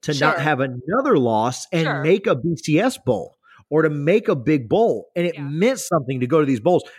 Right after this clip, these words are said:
Speaker 1: But now with the playoff, you've got fifteen teams that think that they should be in the playoff, right? Alabama, Clemson, Ohio State, Notre Dame, A and M thought they should be there. Oklahoma won the Big twelve.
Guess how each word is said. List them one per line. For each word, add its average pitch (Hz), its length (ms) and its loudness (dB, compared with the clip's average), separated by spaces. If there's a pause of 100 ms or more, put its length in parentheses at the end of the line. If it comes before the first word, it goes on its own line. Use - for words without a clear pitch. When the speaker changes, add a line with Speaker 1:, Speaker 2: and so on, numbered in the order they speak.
(120)
Speaker 1:
But 151 220 2
now 147 800 0
with 160 240 0
the 135 120 -4
playoff, 156 720 -2 (580)
you've 254 320 -6
got 151 380 2 (580)
fifteen 233 640 -2
teams 262 340 -2
that 135 120 -2
think 190 200 -2
that 175 120 4
they 170 120 4
should 175 220 -4
be 190 120 2
in 190 60 2
the 175 80 -2
playoff, 247 460 0 (360)
right? 208 360 -2 (440)
Alabama, 165 440 0
Clemson, 170 400 -4
Ohio 131 260 0
State, 170 220 2
Notre 165 160 0
Dame, 196 200 2
A 143 140 -2
and 202 100 2
M 269 120 0
thought 156 180 0
they 139 100 0
should 131 160 -8
be 127 120 -2
there. 113 160 -6
Oklahoma 165 520 0
won 151 180 0
the 120 60 -4
Big 113 200 -6
twelve. 104 240 -4